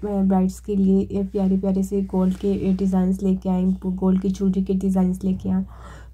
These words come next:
तो इसी, इनके, इन tops के अलावा और भी मेरे channel पे बहुत से ideas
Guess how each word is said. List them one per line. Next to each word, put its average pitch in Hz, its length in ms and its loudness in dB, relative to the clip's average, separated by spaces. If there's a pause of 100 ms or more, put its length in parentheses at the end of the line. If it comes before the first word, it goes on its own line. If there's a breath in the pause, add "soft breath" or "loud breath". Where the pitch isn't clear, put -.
तो 214 360 0
इसी, 220 260 -6
इनके, 233 720 -6
इन 226 300 -2
tops 202 300 -2
के 220 120 -4
अलावा 202 300 2
और 196 240 -2
भी 208 160 -4
मेरे 196 480 0
channel 190 400 0
पे 196 100 0
बहुत 190 340 0
से 202 280 -2
ideas 196 520 0